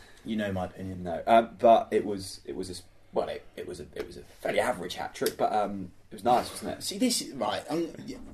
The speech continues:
Speaker 1: <sighs> I'm gonna bark back at you for that. How could people saying, "Oh, it was an average hat-trick"? What are you doing?
Speaker 2: No,
Speaker 1: What are you
Speaker 2: two
Speaker 1: saying?
Speaker 2: beautifully tucked away penalties, I must admit.
Speaker 1: Well
Speaker 2: He never
Speaker 1: taken
Speaker 2: looks in doubt, does he?
Speaker 1: penalties.
Speaker 2: Yeah.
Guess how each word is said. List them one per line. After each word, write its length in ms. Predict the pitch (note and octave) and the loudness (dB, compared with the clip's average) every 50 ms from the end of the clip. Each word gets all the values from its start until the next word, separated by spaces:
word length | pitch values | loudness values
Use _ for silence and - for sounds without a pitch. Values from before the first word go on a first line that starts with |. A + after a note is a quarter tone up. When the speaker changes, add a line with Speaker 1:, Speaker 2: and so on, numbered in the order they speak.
| - - | -8 -6
Speaker 1:
<sighs> 80 | - C#3+ - - - - - - - - - - - - - - - - - - - - - - - - - - - | -4 -4 -4 -6 -10 -10 -10 -10 -10 -12 -12 -14 -16 -16 -16 -18 -18 -18 -20 -20 -20 -20 -20 -20 -20 -20 -20 -10 -4
I'm 280 | B2+ D3 D3+ D#3 D#3 D3+ | 2 4 4 6 6 6
gonna 180 | C#3+ B2 A#2+ | 6 6 6
bark 420 | A#2 - A2+ G2+ G2 G2 F#2+ - - | 4 4 4 4 4 4 0 -2 0
back 240 | - A2 G2+ G2 - | 2 2 2 2 -2
at 40 | - | -4
you 200 | A2 G2 F#2+ F#2+ | -2 -2 -2 -2
for 100 | F#2+ G2+ | -2 -2
that. 320 | F#2 F#2 F2+ F2+ - - - - - - - _ _ _ _ - | -2 -2 -2 -4 -6 -10 -12 -14 -16 -20 -20 _ _ _ _ -8
How 200 | - A3 C4+ C#4+ | 0 2 2 2
could 240 | C#4 C4 - - - | 2 2 0 0 2
people 360 | - C4+ D4 C#4+ D4 C#4 - | 4 4 6 6 6 4 4
saying, 460 | - - - B3 B3 A3+ G3+ E3+ - | 2 0 2 2 4 4 4 2 0
"Oh, 180 | - E3 F3+ E3 | 0 2 2 2
it 60 | D3 | 2
was 140 | D3 C#3 D3 | 0 -4 -4
an 100 | E3 - - | -6 -6 -8
average 420 | - - D#3+ D3+ E3+ D#3 D3 - | -10 -10 -6 0 2 2 2 2
hat-trick"? 760 | - - F#3 - - - - - G2+ F2+ - - - - - - - - - - - _ _ _ - - - - - _ _ _ _ _ _ _ - - - - - | -2 -6 -8 -8 -8 -8 -6 -6 -6 -6 -6 -10 -14 -18 -20 -20 -20 -20 -20 -20 -20 _ _ _ -20 -20 -20 -20 -20 _ _ _ _ _ _ _ -20 -20 -20 -14 -6
What 280 | - G#3+ B3+ F4 F#4+ F#4+ | -2 4 6 8 8 8
are 40 | |
you 100 | F4+ C#4+ | 6 4
doing? 520 | - - D4 D#4+ G#4 G4+ E4+ C4 A3 - F#3 | 8 10 12 12 12 12 12 12 10 4 -2
Speaker 2:
No, 80 | - | -4
Speaker 1:
What 240 | - F#3 - - - | -2 2 4 4 6
are 40 | F#4+ | 6
you 60 | F4+ | 8
Speaker 2:
two 120 | D#4 - - | 8 10 8
Speaker 1:
saying? 320 | C#4+ - D4 C#4+ - D4+ | 10 10 10 12 12 12
Speaker 2:
beautifully 260 | A3 D3 A2+ A2 G2 | 10 8 6 4 2
tucked 200 | F#2+ A#2+ - - | 0 -2 -2 0
away 140 | G2+ F2+ E2 | 0 0 0
penalties, 460 | - - E2+ E2 D#2+ D#2 E2+ - E2 | 0 -2 -6 -6 -6 -8 -10 -10 -8
I 20 | D#2 | -8
must 220 | D#2+ D#2+ - - | -10 -10 -10 -12
admit. 260 | - F2+ E2+ C#2 - - - - - - - | -10 -10 -10 -10 -12 -14 -18 -20 -20 -16 -8
Speaker 1:
Well 320 | E3+ E3 G#3+ A#3+ C4 C4+ C4+ | 2 6 8 8 8 8 6
Speaker 2:
He 100 | - - | 8 10
never 160 | - - - | 10 10 10
Speaker 1:
taken 140 | D3 - F3+ | 10 8 6
Speaker 2:
looks 100 | F3+ - | 6 4
in 140 | - A#2 | 4 4
doubt, 120 | G#2+ G#2+ F#2+ | 6 4 4
does 60 | F2+ | 4
he? 60 | - G#2+ | 2 2
Speaker 1:
penalties. 340 | G2+ A#2+ F3+ F#3+ - - - F2 | 2 2 2 2 0 -4 -4 -4
Speaker 2:
Yeah. 160 | E2 - | -4 -4